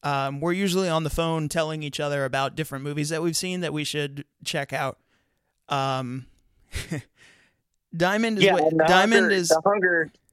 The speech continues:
Speaker 2: I'm, I'm, I'm interrupting, but The Hunger is one of those, like, hidden gems that I, I don't think that a lot of people have seen. And
Speaker 1: Yeah.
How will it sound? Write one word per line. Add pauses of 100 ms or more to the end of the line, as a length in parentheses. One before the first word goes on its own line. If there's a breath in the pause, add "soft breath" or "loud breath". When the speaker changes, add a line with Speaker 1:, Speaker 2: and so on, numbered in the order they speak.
(120)
Speaker 2:
I'm,
I'm, (320)
I'm (100)
interrupting,
but
The
Hunger (300 soft breath)
is
one
of
those,
like,
hidden
gems
that
I, (120)
I
don't
think
that
a
lot
of
people
have
seen.
And
Speaker 1:
Yeah.